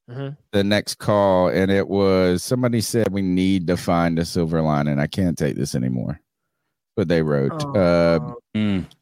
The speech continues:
Speaker 2: Jay Thomas.
Speaker 1: Oh, yeah, I got it.
Speaker 2: Um, this is,
Speaker 1: Yeah.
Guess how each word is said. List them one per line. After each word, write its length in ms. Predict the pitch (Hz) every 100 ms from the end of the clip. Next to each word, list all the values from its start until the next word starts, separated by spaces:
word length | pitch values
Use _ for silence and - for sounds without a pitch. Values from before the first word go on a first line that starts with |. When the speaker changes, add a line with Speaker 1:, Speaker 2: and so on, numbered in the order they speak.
| -
Speaker 2:
Jay 200 | 107 107
Thomas. 580 | 98 90 80 78 - - _ -
Speaker 1:
Oh, 80 | 165
yeah, 180 | 180 180
I 40 |
got 180 | 165 131
it. 60 | - _ _ _ _ _ _ _ _ -
Speaker 2:
Um, 380 | 185 180 143 147 _ _ _ _ _ _ _ _ _ _ _ _ _ _ _ _ _ _ -
this 300 | 170 233 -
is, 460 | 277 240 131 - 131
Speaker 1:
Yeah. 180 | 104 104